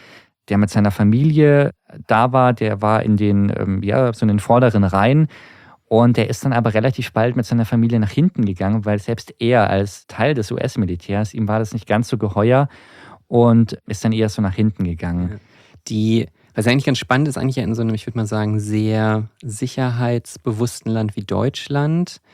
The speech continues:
Speaker 2: Wie, wie war das möglich überhaupt, dass das so ging?
Speaker 1: Ja, das ist auch ganz interessant. Also U-S-Behörden und die deutschen Behörden, die haben das, ja, so ein bisschen weggewischt. Einerseits, weil das Ganze seit den fünfziger Jahren dort stattfindet und es ist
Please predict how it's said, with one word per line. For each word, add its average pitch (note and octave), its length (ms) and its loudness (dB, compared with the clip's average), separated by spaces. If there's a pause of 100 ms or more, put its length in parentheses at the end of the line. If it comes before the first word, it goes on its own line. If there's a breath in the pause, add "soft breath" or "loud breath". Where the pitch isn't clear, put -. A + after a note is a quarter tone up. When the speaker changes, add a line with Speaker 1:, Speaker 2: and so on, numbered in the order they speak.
(220 soft breath)
Speaker 2:
Wie, A#2+ 280 -2 (200)
wie - 480 -14
war C3 80 2
das A2 160 0
möglich A#2+ 280 -2
überhaupt, F#2 280 -6
dass - 140 -12
das - 160 -14
so - 140 -12
ging? - 280 -10 (580 soft breath)
Speaker 1:
Ja, A2 320 4
das C3 180 -2
ist A#2+ 140 -6
auch A#2 140 -4
ganz B2 200 -2
interessant. A#2+ 640 -2
Also A#2+ 300 0
U-S-Behörden B2 800 0
und G#2+ 120 -4
die A#2+ 80 -2
deutschen A#2 380 0
Behörden, A2+ 380 2
die G#2 120 0
haben A2 200 2
das, - 480 -2 (400)
ja, G#2+ 240 -2
so C3 140 -2
ein A2 80 4
bisschen G#2+ 300 0
weggewischt. C#3 720 -4 (560 soft breath)
Einerseits, A2+ 480 0
weil A2 80 4
das G#2 140 -2
Ganze A2 300 0
seit G#2 320 -2
den G#2 240 2
fünfziger A#2 460 -2
Jahren G2 360 0
dort C#3 220 -4
stattfindet B2+ 560 -2
und G#2+ 100 -2
es F#2+ 140 -4
ist - 240 -16